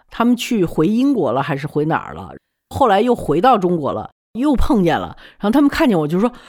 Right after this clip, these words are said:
：“你怎么还在做杂志？” <laughs> 他说：“中国我们原来做杂志人都改做别的东西，都发财了，你怎么还在拉广告？”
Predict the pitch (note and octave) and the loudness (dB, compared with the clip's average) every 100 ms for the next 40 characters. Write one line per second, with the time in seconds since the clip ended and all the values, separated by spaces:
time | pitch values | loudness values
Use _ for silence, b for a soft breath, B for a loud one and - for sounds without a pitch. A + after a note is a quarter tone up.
0 | B B E4+ G4+ E4 B2 A2+ D3 D3+ F#3+ | B B 2 4 4 4 0 0 2 4
1 | F#4+ G#4+ G4 G#4+ G#4+ A#3 F#3+ G#3 A#3+ F4 | 6 6 6 6 6 6 4 4 4 4
2 | B3 D#4 E4 - D4+ - - - - _ | 4 2 2 0 -2 -2 -4 -2 -4 _
3 | - A#4 C5 C5+ B4+ G#4 F#4 E4 G3+ A#3+ | 0 4 4 2 2 4 4 4 4 6
4 | C#4 D4+ G#4 G#4+ G#4+ C#4+ G#3+ D4 E4+ B3 | 4 4 2 2 0 2 0 0 0 2
5 | C4+ F4+ D5 C#5+ - G3+ D#3+ E3+ F#4 A#3+ | 2 2 0 0 -2 0 0 0 0 2
6 | A3 B3+ F4+ G4+ E4 B4+ - - - G4+ | 0 0 0 0 0 -4 -6 -6 -4 -2
7 | D#4+ D4+ F4 E4 G4+ F#4+ - - E3 E3+ | 2 2 0 -2 0 0 0 -2 -2 0
8 | A#3 - D4 D4+ D4+ D4 A3 F#3 A#3+ | -2 -2 0 2 2 2 0 2 0